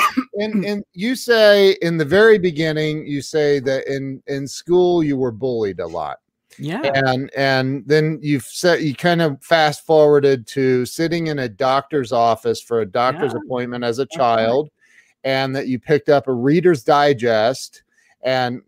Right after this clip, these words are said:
Speaker 1: and then you ended up stealing the Reader's Digest. <laughs> We won't
Speaker 2: Yeah,
Speaker 1: even
Speaker 2: there, there was
Speaker 1: uh,
Speaker 2: an article, um, so I was at sc-, I was a school age, you know, British school age.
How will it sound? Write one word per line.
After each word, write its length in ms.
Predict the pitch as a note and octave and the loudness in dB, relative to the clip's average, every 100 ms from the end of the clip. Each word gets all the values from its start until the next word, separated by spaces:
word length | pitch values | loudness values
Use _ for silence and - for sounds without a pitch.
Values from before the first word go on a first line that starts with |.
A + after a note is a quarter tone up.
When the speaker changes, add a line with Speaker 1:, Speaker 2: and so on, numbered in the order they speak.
| C3+ | -4
Speaker 1:
and 180 | C3 C#3 | -2 0
then 180 | C#3+ | -2
you 140 | D3 C#3+ | 0 -2
ended 260 | C#3 C#3 | 0 0
up 180 | C3 C3 | 2 0
stealing 640 | - - D#3 E3 D3+ B2+ A#2 | -4 -4 0 2 2 -2 -2
the 80 | |
Reader's 380 | A2+ A2+ A2+ G#2+ | -2 -2 -4 -6
Digest. 920 | - A2+ G#2+ G2 G2+ G2+ A#2+ G#2+ - - | -2 -2 -2 -2 -2 -2 -4 -6 -12 -10
<laughs> 1800 | C3+ A#3+ - - - F4 - _ - G4 - - - _ _ - A4 C3 | -2 -2 -2 -12 0 0 0 _ -6 -4 -2 -2 -4 _ _ 0 0 2
We 80 | A3+ | 4
won't 200 | F#3 F#3 | 6 4
Speaker 2:
Yeah, 60 | G#3+ | 4
Speaker 1:
even 140 | A3 | 2
Speaker 2:
there, 80 | A3 - - - _ _ - - | 2 -4 -20 -20 _ _ -20 -2
there 100 | G#3 | 2
was 220 | - G3 | 4 4
Speaker 1:
uh, 40 | A3 | 2
Speaker 2:
an 80 | G#3 | 0
article, 840 | A#3+ C4 A3 - G#3+ G3 F#3+ - _ - | -2 -4 -8 -2 2 2 0 -6 _ -6
um, 460 | F#3 F3+ E3 D#3+ - _ _ _ _ _ _ _ - | -2 0 -2 -4 -12 _ _ _ _ _ _ _ -6
so 120 | - | 0
I 60 | F3 | 2
was 180 | F3+ A#3+ | 2 0
at 140 | D#3+ | -2
sc-, 220 | - - - | -4 -8 -2
I 60 | |
was 120 | F#3+ F#3 | -2 -2
a 80 | |
school 380 | F3 - G3+ F#3 | -6 -2 0 2
age, 380 | D#3+ D#3+ D3+ - | 0 -4 -8 -12
you 120 | F#3 | -8
know, 100 | E3 | -8
British 460 | C3+ F3+ F3 E3 C#3+ | -4 -6 -4 -10 -10
school 360 | - E3+ D#3 D3 | -8 -6 -4 -4
age. 460 | C#3+ D3 C3+ - | -4 -6 -10 -20